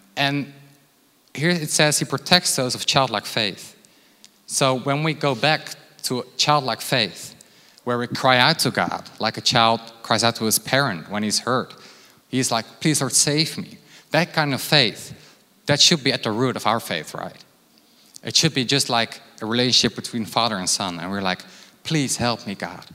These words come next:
I made a wrong mistake, I know. And you, you knew it too. But I still play, praise you, I still cry out for your help, 'cause I know you'll get me out of it, even though I knew it was my fault." That's childlike faith.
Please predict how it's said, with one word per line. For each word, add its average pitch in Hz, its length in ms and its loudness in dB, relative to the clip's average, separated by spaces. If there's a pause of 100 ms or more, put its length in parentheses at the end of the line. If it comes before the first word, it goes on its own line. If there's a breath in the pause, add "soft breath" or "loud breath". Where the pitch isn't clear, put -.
(440 soft breath)
I 117 100 0
made 135 200 2
a 127 60 0
wrong 123 200 2
mistake, 107 440 -2
I 110 100 0
know. 107 320 0 (960 loud breath)
And 120 160 2
you, 147 300 6
you 143 160 4
knew 147 140 6
it 110 100 2
too. 107 340 2 (760)
But 120 240 2
I 117 60 2
still 135 240 -2
play, 131 300 0
praise 139 500 2
you, 139 140 0
I 117 80 -2
still - 280 0
cry 120 200 0
out 131 180 4
for - 160 -4
your 101 140 2
help, 113 300 0 (440 loud breath)
'cause - 200 -2
I 113 40 2
know 117 140 2
you'll 110 160 2
get 110 180 -2
me 110 60 -2
out 113 200 -2
of 107 100 -6
it, 117 220 -4
even 110 280 -4
though 101 220 0
I 98 100 -6
knew 101 160 -4
it 92 60 -6
was 90 180 -8
my 87 140 -4
fault." - 320 -14 (800 loud breath)
That's 131 240 2
childlike 95 420 0
faith. - 420 -12